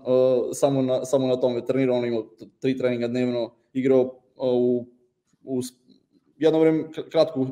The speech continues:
Partizanu i u Spartaku u Subotici, ali zbog jedne povrede, e, zdravstvenog problem-, problema o kom-, o kome neću sada da govorim, sam morao da, eto, da skroz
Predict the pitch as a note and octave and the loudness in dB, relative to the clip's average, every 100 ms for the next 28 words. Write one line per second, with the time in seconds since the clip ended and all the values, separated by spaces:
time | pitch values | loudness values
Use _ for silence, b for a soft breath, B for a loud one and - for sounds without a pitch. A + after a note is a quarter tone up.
0 | C#3 C3 C3 E3+ D#3+ D3+ C#3 C3+ C3+ - | -2 -2 2 2 4 4 4 2 2 0
1 | C#3 C#3+ - A#2+ C#3 C3 B2 B2 A#2+ - | 0 0 -6 -4 -4 -4 -4 -8 -14 -18
2 | b b b b C3 C#3+ B2 C#3+ E3+ D#3 | b b b b 2 2 4 4 6 4
3 | C#3+ - - D3 E3 E3+ E3+ F3 E3+ D3 | -2 -8 -2 6 8 8 4 2 0 0
4 | C3+ B2+ C#3+ C#3+ C3 C3+ C3+ C#3+ C#3+ C#3 | 2 4 2 2 -2 2 6 6 6 0
5 | C#3 D3+ C#3+ B2 C3+ C#3 C3+ B2+ C3+ C#3 | 4 6 4 2 -2 -2 -2 0 0 2
6 | C#3+ C#3 - B2 B2 A#2+ C#3+ C#3+ C#3 C#3 | 0 0 0 2 2 4 6 6 4 2
7 | C#3+ D#3 D3+ D3+ D3 C#3 C#3 C3 - - | 4 8 8 6 4 2 4 2 0 -8
8 | D3+ D#3 | 0 2